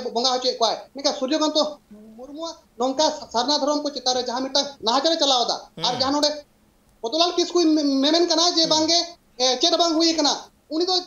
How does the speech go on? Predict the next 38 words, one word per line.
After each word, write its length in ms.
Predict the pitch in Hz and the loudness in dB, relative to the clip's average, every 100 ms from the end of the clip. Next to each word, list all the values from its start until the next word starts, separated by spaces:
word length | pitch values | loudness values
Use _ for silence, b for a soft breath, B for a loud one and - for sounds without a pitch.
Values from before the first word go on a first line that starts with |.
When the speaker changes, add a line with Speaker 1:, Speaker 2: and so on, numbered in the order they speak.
| - | -8
Speaker 1:
ᱱᱚ-, 320 | 233 240 269 269 | -4 -2 -2 -4
ᱱᱚᱣᱟ 300 | 226 269 339 381 | -2 2 2 0
ᱠᱷᱟᱹᱛᱤᱨ 300 | 311 320 392 | -2 0 2
ᱯᱟᱞᱮᱱᱮ 260 | 339 330 330 | 2 2 2
ᱢᱮ-, 100 | 311 | 2
ᱢᱮᱢᱮᱱ 260 | 302 311 | 2 2
ᱠᱟᱱᱟ 140 | 311 339 | 2 2
ᱡᱮ 80 | 339 349 | 2 2
ᱤᱧ 100 | 359 | 2
Speaker 2:
ᱦᱩᱸ। 160 | 302 - - _ _ _ | -2 -12 -20 _ _ _
Speaker 1:
ᱱᱚᱰᱮ 180 | 214 277 | -2 0
ᱫᱚ 80 | 339 | 2
ᱱᱚᱣᱟ 200 | 311 349 392 | 2 4 4
ᱦᱩᱭᱱᱟ, 280 | 339 339 359 | 2 4 2
ᱤᱧ 380 | 349 330 330 320 | 2 2 0 0
ᱱᱤᱭᱩᱡᱽ 280 | 285 320 311 320 320 | 2 2 2 0 0
ᱠᱚᱨᱮᱧ 220 | 302 302 | 0 2
ᱧᱮᱞ 160 | 302 320 | 2 2
ᱮᱫᱟ 140 | 311 330 | 2 0
ᱡᱮ 120 | 311 294 | 0 0
ᱵᱟᱝᱢᱟ, 280 | 302 320 330 - _ _ - | 2 2 0 -6 _ _ 0
ᱮ, 60 | 247 | 0
ᱢᱚᱱᱳᱦᱚᱨ 420 | 226 269 330 339 | 2 2 4 4
ᱦᱟᱸᱥᱫᱟ 320 | 262 277 277 302 | 2 0 0 0
ᱫᱚ 100 | 302 330 | 0 0
ᱥᱟᱨᱱᱟ 320 | 269 262 285 | 0 0 0
ᱫᱷᱚᱨᱚᱢ 200 | 285 285 | 0 -2
ᱠᱷᱚᱱᱟᱜ 200 | 285 277 | 0 -2
ᱥᱟᱹᱨᱤ 160 | 269 277 | 0 -2
ᱫᱷᱚᱨᱚᱢ 200 | 262 277 | 0 0
ᱨᱮᱠᱚ 200 | 269 269 254 - _ _ _ _ _ | 0 0 0 -4 _ _ _ _ _
ᱤᱫᱤ 180 | 247 320 | -2 0
ᱠᱮᱫᱮᱭᱟ, 300 | 311 277 285 320 | 2 2 2 2
ᱱᱚ-, 120 | 277 | 0
Speaker 2:
ᱦᱩᱸ। 180 | 247 262 | 0 2
Speaker 1:
ᱱᱚᱣᱟ 180 | 277 311 | 2 2
ᱠᱟᱛᱷᱟ 200 | 294 269 | 0 -2
ᱠᱟᱱᱟ। 180 | 262 | -2